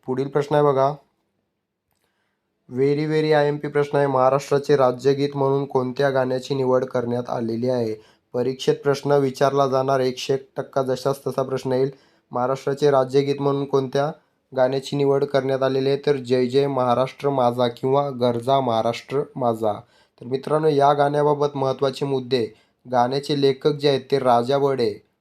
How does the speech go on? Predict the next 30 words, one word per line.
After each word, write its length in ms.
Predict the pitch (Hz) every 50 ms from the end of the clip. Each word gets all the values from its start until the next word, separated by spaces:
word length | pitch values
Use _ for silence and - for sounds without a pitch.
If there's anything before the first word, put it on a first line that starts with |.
| _ -
विचारले 420 | 131 123 120 - 147 139 139 143 147
जाऊ 140 | 147 143 143
शकतात. 320 | 143 147 143 - 147 143 - -
कोण? 180 | 147 156 147
राजा 360 | 127 127 120 120 120 127 139
बडे 220 | 139 139 135 131 135
हे 180 | 139 147 143
गाणे, 380 | 131 131 123 120 120 123 135 160 190 - _ _ _ _ _ _ -
गाणे 360 | 120 117 120 123 131 139 139
लिहिले 240 | 135 131 135 139 135
कोण 160 | 139 143 139
आहे? 140 | 143 143 143
राजा 320 | 135 120 120 117 127 135
बडे 260 | 135 131 127 123 123
यांनी 320 | 123 127 127 131 139 143 135
लिहिलेले 260 | 131 127 123 123 117
आहेत. 120 | 113 110 - - -
तर 80 | 127
गायक 420 | 117 117 120 117 117 120 135 135 -
कोण 200 | - 147 143 143
आहे? 100 | 143 143
शाहीर 540 | 143 - - 131 117 117 120 135 135 143 147
कृष्ण, 600 | 147 - - 127 123 - - - - 135 135 139 143 - - _ _ _ _ _ _ -
कृष्णराव 500 | 120 117 - - 131 131 131 135 139 143
साबळे 460 | 143 - 135 117 117 120 127 123 123
यांनी 220 | 120 120 127 131
ते 160 | 131 - 135
गाणं 260 | 127 127 123 123 143 180 - _ _ _ _ _ _ - 120
गायलेलं 460 | 120 110 107 110 113 120 127 120 131
आहे. 180 | 127 117 110